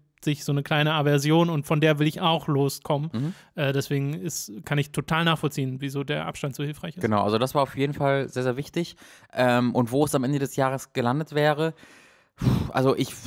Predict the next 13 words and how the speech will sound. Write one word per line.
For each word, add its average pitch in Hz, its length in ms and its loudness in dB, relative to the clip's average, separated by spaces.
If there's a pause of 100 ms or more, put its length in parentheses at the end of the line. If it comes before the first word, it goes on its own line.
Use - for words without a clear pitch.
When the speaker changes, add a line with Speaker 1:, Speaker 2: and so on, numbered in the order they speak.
(340)
Speaker 2:
diese, 131 220 -4
diese 131 240 -2
dreißig 139 440 0
Stunden 160 320 0
davor 156 420 2
sind 143 160 -2
fast - 420 -10
unverzeihlich, 143 720 -2
<laughs> - 60 -6
finde 127 240 4
ich. - 220 0 (380)
Ähm, 123 460 4 (200)
also 135 320 4